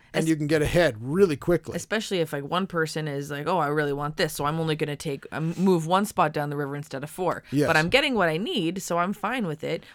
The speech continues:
Speaker 2: Whereas somebody else is like, "I'm just gonna go four, four, four." So it, um, yeah, it just catches everybody up at that, uh,
Speaker 1: Yeah,
Speaker 2: at that
Speaker 1: so
Speaker 2: one spot.
Speaker 1: people will be used to,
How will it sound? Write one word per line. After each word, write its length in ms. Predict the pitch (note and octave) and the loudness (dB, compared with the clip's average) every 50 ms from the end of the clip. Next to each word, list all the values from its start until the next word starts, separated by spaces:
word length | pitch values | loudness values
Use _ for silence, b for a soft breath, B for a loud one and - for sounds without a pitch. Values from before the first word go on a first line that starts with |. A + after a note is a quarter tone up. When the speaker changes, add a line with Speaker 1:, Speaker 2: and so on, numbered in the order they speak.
| B | B
Speaker 2:
Whereas 240 | - D#3 D#3+ D#3+ D#3 | -2 2 2 2 2
somebody 300 | - E3+ E3 E3 D#3+ E3 | 0 -2 -2 0 0 2
else 220 | E3 D#3+ E3 D#3 - | 2 2 0 -2 -4
is 120 | D3+ D3 | -8 -6
like, 200 | - F3+ G3 - - | -6 -6 -6 -6 -8
"I'm 200 | - D#3 D3+ D#3 | -6 -4 -4 -4
just 260 | D3+ D3+ D3+ - - | -4 -6 -8 -8 -10
gonna 300 | - C#3+ C#3+ B2+ A#2 C3+ - _ _ | -10 -10 -8 -10 -12 -14 -16 _ _
go 120 | _ - C3+ | _ -14 -12
four, 280 | - - F#3+ F#3+ F#3+ | -8 -4 -2 -2 -2
four, 220 | - - D#3+ D3 D3 | -4 -4 -6 -6 -6
four." 380 | - - F#3+ G3 G#3 G#3+ G#3+ B B B B B B B B | -6 -4 -4 -2 -2 -2 -4 B B B B B B B B
So 260 | - - - F#3 E3+ | -6 0 2 4 6
it, 240 | E3 D#3+ D#3 D#3+ - | 6 4 4 0 -2
um, 400 | D#3+ D#3 D3 C#3+ C#3 C3+ C3+ - - - - | -4 -2 -2 -4 -4 -6 -10 -12 -14 -8 0
yeah, 140 | A3 G#3+ E3 | 2 4 4
it 160 | D#3 E3 - | 4 4 2
just 240 | F3 E3 - - - | 0 -2 -2 -4 -6
catches 320 | - F3 D#3+ - E3+ E3 | -6 -6 -6 -4 -2 -2
everybody 420 | E3 D#3 D#3+ D#3+ E3 D#3 D#3 D3 | -2 -2 0 0 0 0 0 2
up 220 | D3 D3+ E3 - - - - - _ _ - | 2 0 0 -2 -8 -18 -20 -20 _ _ -8
at 200 | - D3 D3+ - | -8 -8 -6 -4
that, 340 | C#3+ C#3 C#3 C3 - - - | -6 -6 -6 -6 -8 -8 -8
uh, 100 | D3 C#3+ B2+ | -8 -4 6
Speaker 1:
Yeah, 220 | G#3 G#3+ E3 A#2+ - - | 6 6 6 6 2 -4
Speaker 2:
at 100 | - - | -4 0
that 60 | - - | 4 6
Speaker 1:
so 40 | E3 | 8
Speaker 2:
one 140 | D#3+ D#3 D3+ | 8 6 6
spot. 320 | B2+ - D3 C3+ - - | 4 0 -2 -2 -2 -2
Speaker 1:
people 300 | - A3 G#3+ E3+ F#3 E3+ | -2 -2 2 4 6 6
will 120 | D#3+ D#3+ D3+ | 6 6 6
be 380 | C#3+ D#3 D3+ D3 C#3+ C#3 B2 - | 4 4 4 4 2 0 -4 -8
used 440 | - D3+ C#3+ D3 D#3 D3+ C#3 - - - | -12 -10 -6 -2 0 0 0 -2 -6 -4
to, 360 | - D3 C#3 C3 B2+ B2 | -4 -2 -2 -2 -4 -8